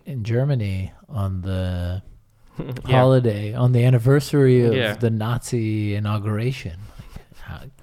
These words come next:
Speaker 1: we can't. We have to respect their holidays.
Speaker 2: Yeah. So that's ridiculous.
Speaker 1: <gasps> But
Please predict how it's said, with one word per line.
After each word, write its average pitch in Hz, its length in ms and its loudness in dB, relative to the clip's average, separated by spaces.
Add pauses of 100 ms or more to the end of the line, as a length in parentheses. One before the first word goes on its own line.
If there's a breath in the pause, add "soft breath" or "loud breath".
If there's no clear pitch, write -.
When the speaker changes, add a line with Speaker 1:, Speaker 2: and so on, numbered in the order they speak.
Speaker 1:
we 104 100 -14
can't. 143 520 -4
We 82 60 -6
have 82 80 -8
to 95 100 -8
respect 90 440 -6
their 113 120 2
holidays. 135 760 -4 (760 loud breath)
Speaker 2:
Yeah. 110 280 -4 (1200 loud breath)
So - 140 -10
that's 160 260 2
ridiculous. 104 720 2
Speaker 1:
<gasps> 208 760 -2
But - 120 -6